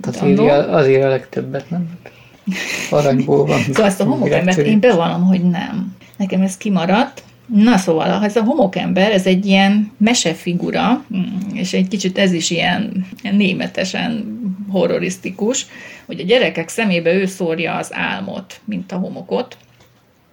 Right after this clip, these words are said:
Speaker 2: Egy, igazából ez egy rém történet, amivel riaszgatják a gyerekeket, gondolom, akik nem akarnak elaludni, hogy majd jön a homokember,
Speaker 1: Hát ez olyan,
Speaker 2: és
Speaker 1: mint a múmus, ami itt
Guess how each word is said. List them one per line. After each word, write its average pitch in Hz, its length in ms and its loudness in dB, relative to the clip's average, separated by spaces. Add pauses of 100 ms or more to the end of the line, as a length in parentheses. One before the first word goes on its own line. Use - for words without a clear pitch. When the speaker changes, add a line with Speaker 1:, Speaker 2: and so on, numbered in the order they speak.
(180)
Speaker 2:
Egy, 196 120 0
igazából 202 360 2
ez 202 60 2
egy 208 140 4
rém 214 220 4
történet, 160 440 -2
amivel 180 260 4
riaszgatják 175 680 0
a 165 40 -2
gyerekeket, 165 500 -2
gondolom, 160 260 -4
akik 185 180 -2
nem 147 160 -2
akarnak - 460 -6
elaludni, - 640 -6 (260)
hogy - 120 -6
majd - 180 -4
jön - 120 -4
a - 60 -4
homokember, - 540 -4
Speaker 1:
Hát 185 80 4
ez 160 80 4
olyan, 143 140 4
Speaker 2:
és 135 60 0
Speaker 1:
mint 127 200 -2
a 127 80 6
múmus, 120 420 4
ami - 220 -2
itt - 100 -6